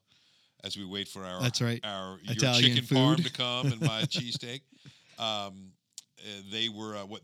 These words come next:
Speaker 1: This Present Darkness,
Speaker 2: Yep,
Speaker 1: Piercing
Speaker 2: this,
Speaker 1: the
Speaker 2: yep,
Speaker 1: Darkness.
Speaker 2: those were the two, uh,
Speaker 1: The
Speaker 2: in that,
Speaker 1: Darkness
Speaker 2: yeah.
Speaker 1: series. It was, wasn't it set, like, in a town called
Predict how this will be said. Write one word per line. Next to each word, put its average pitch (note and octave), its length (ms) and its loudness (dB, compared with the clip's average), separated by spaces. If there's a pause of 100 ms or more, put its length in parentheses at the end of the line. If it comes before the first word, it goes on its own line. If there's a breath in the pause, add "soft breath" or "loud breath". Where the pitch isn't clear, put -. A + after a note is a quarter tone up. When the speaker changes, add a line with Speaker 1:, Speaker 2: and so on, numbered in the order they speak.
Speaker 1:
This B2+ 240 0
Present B2 480 -6
Darkness, A2+ 840 -6
Speaker 2:
Yep, B2+ 140 -2
Speaker 1:
Piercing A#2+ 460 -2
Speaker 2:
this, A#2 120 -6
Speaker 1:
the A#2 60 -4
Speaker 2:
yep, A2 100 0
Speaker 1:
Darkness. A2 320 -6
Speaker 2:
those A2+ 200 -2
were A#2+ 140 0
the A2 120 -4
two, A2+ 580 0
uh, G#2 300 -6 (300)
Speaker 1:
The A2 80 -8
Speaker 2:
in G2+ 60 -12
that, F#2+ 60 4
Speaker 1:
Darkness A2+ 580 2
Speaker 2:
yeah. A2+ 140 0
Speaker 1:
series. F#2+ 360 -8
It A#2+ 120 -10
was, C#3 200 2
wasn't A#3 260 -12
it F#3+ 60 -8
set, D#3+ 220 0
like, C#3+ 140 -2
in B2+ 80 0
a A2 40 -2
town A#2+ 280 -2
called G#2+ 300 -6